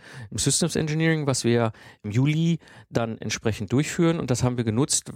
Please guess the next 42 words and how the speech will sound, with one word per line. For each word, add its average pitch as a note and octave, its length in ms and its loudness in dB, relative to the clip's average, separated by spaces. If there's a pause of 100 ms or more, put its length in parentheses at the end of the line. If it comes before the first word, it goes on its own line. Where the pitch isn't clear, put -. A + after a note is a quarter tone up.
(100)
äh, - 60 -4
um A2+ 480 0
in, G2 120 -6 (300)
dann A2 240 0 (380)
unsere G#2+ 240 2
Arbeit C#3 260 2
zu - 100 2
organisieren. D3 760 0
Wir A#2+ 100 2
sitzen B2 260 -2
alle B2+ 220 2
nicht A#2+ 400 -4
räumlich A2 260 0
zusammen, D3+ 540 0
sind C3+ 160 -2
alle A#2+ 180 0
unterwegs. A#2 600 0 (340)
Und A#2 140 0
dieses A#2 280 2
Kanban-Board B2 720 0 (280)
hat A2 180 0
uns - 220 -2
ermöglicht, G#2+ 500 0
eben A2 240 0
halt G#2+ 160 2
zu - 80 -8
schauen, A2+ 320 2
dass G#2+ 160 0
wir G#2 80 -4
die G2+ 100 -2
Dinge A2 220 2
vorantreiben F2 600 -4
können. - 260 -10 (440)
Genauso C#3+ 380 2
nutze D3+ 380 0
ich - 260 0
auch B2 220 0
ein A2+ 200 -2
Board A#2 260 0
für - 140 -6
das G#2 120 -6
Buchprojekt, - 580 -2